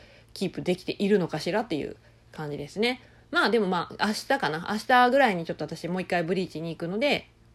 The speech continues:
色をね、再度入れていきたいと思います。なので、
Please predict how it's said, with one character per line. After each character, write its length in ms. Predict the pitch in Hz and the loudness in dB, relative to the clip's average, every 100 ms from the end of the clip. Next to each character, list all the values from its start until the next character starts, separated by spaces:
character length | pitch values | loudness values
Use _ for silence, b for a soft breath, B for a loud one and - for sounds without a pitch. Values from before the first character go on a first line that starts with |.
| _ | _
色 220 | 185 180 160 | -2 0 0
を 80 | |
ね、 200 | - 160 _ - | -4 -16 _ -8
再 240 | - 180 | -2 -2
度 80 | - | -2
入 100 | 175 | -6
れ 100 | 170 | -6
て 80 | 160 | -8
い 40 | |
き 60 | - | -8
た 120 | 151 | -8
い 60 | |
と 200 | 160 226 | -2 2
思 200 | 226 196 | 2 0
い 120 | 180 170 | -2 -4
ま 240 | 170 175 | -4 -6
す。 140 | - b b b b b b | -10 b b b b b b
な 80 | 220 | 2
の 80 | 208 | 2
で、 200 | 165 | 2